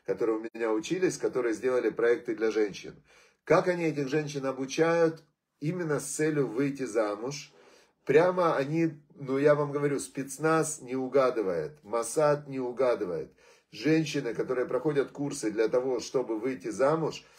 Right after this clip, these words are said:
они такие у них слова, э,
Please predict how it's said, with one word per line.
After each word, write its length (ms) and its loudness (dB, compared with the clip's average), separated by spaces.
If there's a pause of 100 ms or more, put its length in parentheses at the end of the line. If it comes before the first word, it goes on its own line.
(180)
они 340 -2
такие 640 2
у 100 4
них 220 0 (260)
слова, 600 2 (120)
э, 380 0